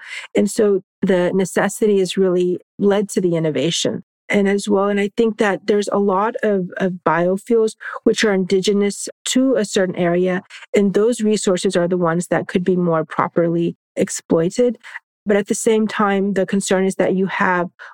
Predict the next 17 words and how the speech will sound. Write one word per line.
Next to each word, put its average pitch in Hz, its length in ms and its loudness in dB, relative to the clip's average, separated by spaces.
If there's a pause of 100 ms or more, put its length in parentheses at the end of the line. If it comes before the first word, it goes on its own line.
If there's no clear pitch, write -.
large 185 380 0
companies 202 500 0
that 156 220 -2
come 175 260 0
in 175 280 0
to, 170 360 0 (340)
to 202 120 4
really 180 240 2
come 175 260 0
in 170 160 0
for, 170 240 0
for 175 200 -2
the 175 120 0
land 160 360 -2
grabs. 180 400 -4
And 180 120 0
so 185 380 0